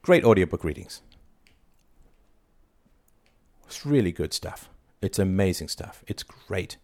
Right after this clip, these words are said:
stuff. And I can't even tell you how much hatred and hostility I received from the publishing world with regards to my books. Hatred and hostility far out of proportion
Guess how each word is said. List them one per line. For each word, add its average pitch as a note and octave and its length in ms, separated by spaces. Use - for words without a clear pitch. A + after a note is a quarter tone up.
stuff. - 460
And G2 160
I G2 60
can't D#3+ 300
even C3 220
tell A2 360
you F2 160
how - 320
much D#3+ 280
hatred - 560
and A2+ 120
hostility G#2+ 760
I G#2+ 140
received A#2 760
from G#2 220
the F#2+ 80
publishing B2+ 580
world F#2+ 440
with G2 220
regards F2+ 380
to - 80
my F2 100
books. F2 300
Hatred A#3+ 440
and E3+ 120
hostility C#3 720
far C4 680
out F3 180
of D#3 120
proportion - 600